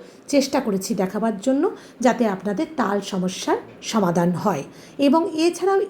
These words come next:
এই ধরনের কোন কোন গানগুলো নিয়ে আপনাদের প্রবলেম, কতটা টানতে গেলে আপনাদের প্রবলেম, সেটা কিন্তু কথাতে যদি আমি ভাগ করে দিই কত মাত্রা, সেই মাত্রাগুলোকে যদি ভাগ করে দিই তাহলে কিন্তু আপনাদের সুবিধের জন্য হবে এবং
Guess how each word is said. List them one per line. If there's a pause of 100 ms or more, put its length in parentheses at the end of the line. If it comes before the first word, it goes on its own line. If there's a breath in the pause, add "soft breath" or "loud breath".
এই
ধরনের
কোন
কোন
গানগুলো
নিয়ে
আপনাদের
প্রবলেম, (320 loud breath)
কতটা
টানতে
গেলে
আপনাদের
প্রবলেম,
সেটা
কিন্তু
কথাতে
যদি
আমি
ভাগ
করে
দিই
কত
মাত্রা, (300 loud breath)
সেই
মাত্রাগুলোকে
যদি
ভাগ
করে
দিই (200)
তাহলে
কিন্তু
আপনাদের
সুবিধের (120)
জন্য
হবে (260 loud breath)
এবং